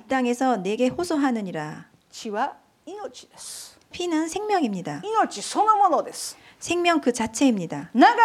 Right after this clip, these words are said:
Speaker 2: されたその血が神に対して叫んでいます。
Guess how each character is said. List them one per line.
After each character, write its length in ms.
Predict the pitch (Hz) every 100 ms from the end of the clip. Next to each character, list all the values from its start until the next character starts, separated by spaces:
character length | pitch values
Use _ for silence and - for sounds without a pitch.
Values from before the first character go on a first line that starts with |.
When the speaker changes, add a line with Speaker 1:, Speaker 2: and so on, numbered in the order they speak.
| 440
Speaker 2:
さ 140 | 427
れ 160 | 415 294
た 160 | 320
そ 100 | -
の 200 | 403 370 -
血 200 | - 415
が 260 | 415 320
神 420 | - 453 480 415
に 100 | 320
対 300 | 233 392 403 311
し 60 |
て 120 | - 220
叫 380 | - - -
ん 240 | 392 508 440
で 120 | 381
い 40 |
ま 160 | 285 226
す。 280 | - -